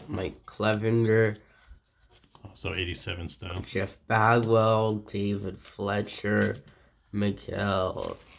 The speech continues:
Speaker 1: Tejada.
Speaker 2: Tejada.
Speaker 1: Tejada.
Speaker 2: Ooh, it's a nice one.
Speaker 1: Numbered out of twenty twenty-one, Rod Carew.
Speaker 2: Ooh, that's a parallel for the eighty-seven. That's cool. Hall of Famer.
Speaker 1: Nice.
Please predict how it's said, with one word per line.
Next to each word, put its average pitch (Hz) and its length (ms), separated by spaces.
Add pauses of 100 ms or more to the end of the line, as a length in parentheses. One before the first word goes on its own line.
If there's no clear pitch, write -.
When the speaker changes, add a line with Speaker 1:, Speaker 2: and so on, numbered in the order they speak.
(340)
Speaker 1:
Tejada. 110 1400 (460)
Speaker 2:
Tejada. 92 420 (960)
Speaker 1:
Tejada. 98 280
Speaker 2:
Ooh, 107 220
it's - 140
a 117 40
nice 92 240
one. 117 220
Speaker 1:
Numbered 135 560
out 120 160
of 123 180
twenty 165 400
twenty-one, 143 840
Rod 127 320
Carew. 139 760
Speaker 2:
Ooh, 101 340 (420)
that's 123 240
a 113 340 (680)
parallel 120 420
for 113 140
the 107 80
eighty-seven. 110 520
That's 117 200
cool. 113 360 (160)
Hall 104 160
of 98 80
Famer. 110 400
Speaker 1:
Nice. - 340